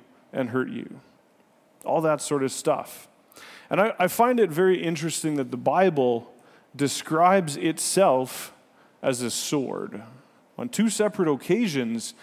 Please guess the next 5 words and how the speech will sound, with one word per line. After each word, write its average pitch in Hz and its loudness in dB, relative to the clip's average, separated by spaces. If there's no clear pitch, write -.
it 139 -2
talks 185 0
about 131 2
the 127 -6
Bible 135 0